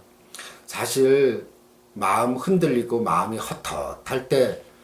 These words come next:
아, 들여다볼 책 몇 권 정도는 사실 집에 다 있어야 되거든요.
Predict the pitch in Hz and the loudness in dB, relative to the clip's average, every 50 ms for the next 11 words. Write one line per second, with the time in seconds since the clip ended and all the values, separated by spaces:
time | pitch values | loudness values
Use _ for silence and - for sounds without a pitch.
0 | - - _ _ _ _ - 107 98 - 127 127 139 135 147 131 - 135 123 120 | -20 -20 _ _ _ _ -18 -14 -8 -2 2 2 2 2 0 0 0 0 -2 -2
1 | - - - 185 175 151 - - - - - 139 139 143 139 139 135 131 117 113 | -4 -8 -6 -4 -4 -4 -4 -6 -8 -10 -8 -6 -4 -4 -4 -4 -6 -6 -6 -6
2 | 101 104 110 120 127 123 127 - - - _ - - - - - - 113 117 - | -8 -10 -10 -10 -10 -12 -14 -18 -20 -20 _ -16 -14 -14 -12 -12 -14 -10 -6 -6
3 | - - - 117 - - - - - - - 117 123 135 135 160 160 165 175 165 | -6 -4 -6 -6 -6 -8 -10 -8 -6 -4 -2 0 0 0 0 0 0 0 0 0
4 | 127 101 87 87 98 120 131 | 0 0 -4 -8 -10 -12 -14